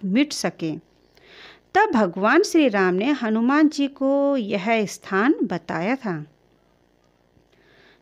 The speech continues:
जामनगर गुजरात का एक शहर है। सन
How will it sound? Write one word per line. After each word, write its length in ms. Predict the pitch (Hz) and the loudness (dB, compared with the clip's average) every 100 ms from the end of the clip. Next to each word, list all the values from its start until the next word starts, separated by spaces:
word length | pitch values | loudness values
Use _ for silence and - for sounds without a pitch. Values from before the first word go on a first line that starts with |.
| - | -10
जामनगर 720 | 180 285 349 415 392 359 359 | -2 2 4 4 4 4 2
गुजरात 540 | 254 254 262 277 285 | 0 0 0 0 0
का 280 | 294 302 311 - | 0 2 0 0
एक 280 | 233 233 - | -2 -2 -6
शहर 380 | - 185 240 320 | -6 -2 2 2
है। 300 | 269 277 302 - - - | 2 0 -2 -8 -20 -10
सन 400 | - 330 392 | 0 4 4